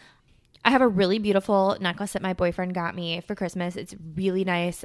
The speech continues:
I love it. It's, it was very lovely and expensive. Um, however,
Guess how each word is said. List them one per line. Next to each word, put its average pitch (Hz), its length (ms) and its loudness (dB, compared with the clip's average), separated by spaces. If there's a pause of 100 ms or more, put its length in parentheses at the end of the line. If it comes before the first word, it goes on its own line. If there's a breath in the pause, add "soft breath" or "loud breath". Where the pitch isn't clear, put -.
I 185 140 -6
love 175 320 -2
it. 175 320 -4
It's, - 140 -20
it - 120 -20
was 180 140 -10
very 170 500 -4 (560)
lovely 175 380 -6
and 170 100 -4
expensive. 170 840 -10 (520 loud breath)
Um, 175 460 -2 (580)
however, 214 720 2